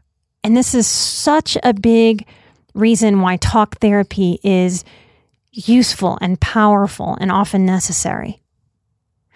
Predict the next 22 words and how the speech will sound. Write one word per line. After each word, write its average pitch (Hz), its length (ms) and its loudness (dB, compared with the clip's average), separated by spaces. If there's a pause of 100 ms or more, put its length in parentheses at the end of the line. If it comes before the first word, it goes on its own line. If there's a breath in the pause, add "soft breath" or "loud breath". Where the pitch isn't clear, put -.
(140 soft breath)
Because 233 320 0
we 247 120 4
wind 247 340 4
up 302 120 0
saying 269 460 2
things 214 300 2
in 214 220 -2
our 190 160 0
heads - 840 -2 (1200)
that 254 160 0
sound 392 460 0
pretty 330 340 0
okay 285 420 2
and 220 100 4
normalized 220 640 2
to 226 80 2
ourselves 202 500 2
when 202 120 4
they're 196 140 4
still 226 580 0 (100)
really 202 300 2
problematic, 180 880 -2